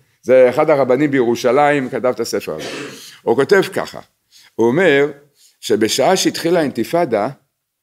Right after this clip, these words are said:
ה-, של ה-, של אז היו עוד, אה, אה, איך, איך קראו להם? האש"ף,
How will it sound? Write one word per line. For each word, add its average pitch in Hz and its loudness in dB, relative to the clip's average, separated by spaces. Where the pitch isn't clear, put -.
ה-, 92 -4
של 104 -4
ה-, 95 -2
של 98 -4
אז 117 0
היו 127 2
עוד, 127 2
אה, 98 0
אה, 95 -4
איך, - -14
איך 131 -6
קראו 147 -2
להם? 156 0
האש"ף, 127 -4